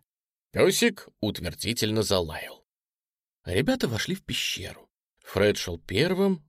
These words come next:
он нес за плечами чемодан с лодкой, к которому были пришиты лямки. В руках он тащил факелы. За ним следовала Элли. В одной руке она несла провизию,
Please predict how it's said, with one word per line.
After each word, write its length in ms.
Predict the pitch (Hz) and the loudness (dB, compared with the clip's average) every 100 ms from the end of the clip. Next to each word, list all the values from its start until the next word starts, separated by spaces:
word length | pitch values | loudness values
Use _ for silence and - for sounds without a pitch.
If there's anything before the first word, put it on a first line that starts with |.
| - | -2
он 240 | 120 113 | 0 2
нес 220 | 107 110 | 2 2
за 140 | 101 92 | 2 -2
плечами 560 | - 76 - 131 131 | -4 -6 0 2 2
чемодан 520 | 123 - 90 90 123 139 | 0 0 0 0 2 0
с 140 | - | -2
лодкой, 560 | 180 175 101 - 87 - | -2 0 0 -4 -14 -14
к 80 | - | -10
которому 640 | 92 - 107 151 147 143 | -10 -2 2 4 4 2
были 300 | 92 90 127 | 0 -2 -2
пришиты 580 | 127 - 87 - 95 98 | -2 -4 -6 -4 -2 0
лямки. 500 | 120 80 71 - - _ _ _ _ _ | 0 -2 -8 -18 -20 _ _ _ _ _
В 120 | - 92 | -6 -2
руках 580 | 87 - 101 139 147 101 | -2 0 2 2 2 -2
он 140 | 123 | -2
тащил 460 | 95 92 - 123 147 | 0 -2 -2 -2 -2
факелы. 680 | - 85 - - - - - _ | -4 -8 -8 -14 -16 -16 -20 _
За 240 | - 90 85 | -10 -6 -2
ним 380 | 117 202 214 196 | 0 0 -2 -6
следовала 640 | - 95 185 190 185 180 - | -6 0 2 2 0 -4 -6
Элли. 460 | 98 90 - - - _ _ _ _ | -14 -12 -14 -18 -20 _ _ _ _
В 120 | 92 | 0
одной 360 | 95 92 101 95 | 0 2 2 4
руке 320 | 90 - 95 | 2 2 2
она 180 | 90 87 | 4 2
несла 360 | 90 87 85 | -2 -2 -4
провизию, 760 | 87 85 113 220 196 87 73 | -4 -2 0 0 -2 -4 -8